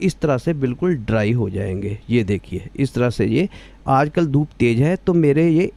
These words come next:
एक दिन में ही इस तरह से ड्राई हो गए। बस अब हमने क्या करना है, एक पैन में दो गिलास हमने पानी डालना है और फिर डाल देना है इन कॉर्न सिल्क यानी कि भुट्टे के बालों को, और उनको तब तक हमने उबालना है जब तक कि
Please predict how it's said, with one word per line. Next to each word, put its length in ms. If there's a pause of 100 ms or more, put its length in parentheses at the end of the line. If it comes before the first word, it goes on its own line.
एक 220
दिन 140
में 120
ही 220
इस 140
तरह 160
से 160
ड्राई 380
हो 140
गए। 200
बस 360 (140)
अब 140
हमने 260
क्या 200
करना 300
है, 160 (360)
एक 180 (100)
पैन 200
में 400
दो 180
गिलास 380 (340)
हमने 300 (180)
पानी 280 (300)
डालना 360
है 200 (280)
और 80
फिर 160
डाल 260
देना 240
है 160 (140)
इन 220 (280)
कॉर्न 220
सिल्क 360
यानी 220
कि 180
भुट्टे 380
के 180 (340)
बालों 460
को, 240 (260)
और 220 (300)
उनको 260 (140)
तब 100 (140)
तक 160
हमने 260
उबालना 460
है 200
जब 120 (100)
तक 120
कि 160